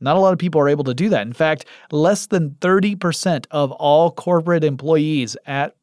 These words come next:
Blockbuster headquarters chose to move with the company.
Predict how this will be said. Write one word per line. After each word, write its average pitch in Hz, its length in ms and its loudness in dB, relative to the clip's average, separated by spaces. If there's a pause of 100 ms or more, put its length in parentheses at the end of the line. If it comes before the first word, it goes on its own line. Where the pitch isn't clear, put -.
Blockbuster 139 520 -2
headquarters 110 640 -4 (420)
chose 170 460 2
to 156 100 -2
move 143 480 2
with 117 140 -4
the 120 60 -8
company. 127 540 -6